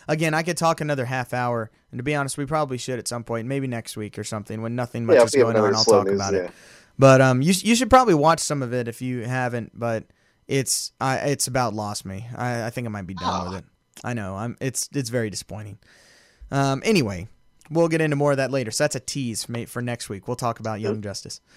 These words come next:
Speaker 1: All right, so we're gonna watch The Dark Knight Returns Part One. So go ahead and pull it up,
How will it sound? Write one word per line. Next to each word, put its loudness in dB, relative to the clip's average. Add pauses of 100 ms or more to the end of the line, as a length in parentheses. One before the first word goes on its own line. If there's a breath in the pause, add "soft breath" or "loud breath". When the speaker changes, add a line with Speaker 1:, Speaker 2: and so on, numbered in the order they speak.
(540 soft breath)
Speaker 1:
All 2
right, 2
so -2
we're 0
gonna -4
watch 0
The -4
Dark 0
Knight -4
Returns -2
Part 0
One. 0
So -4
go 0
ahead 2
and -6
pull -2
it 0
up, 0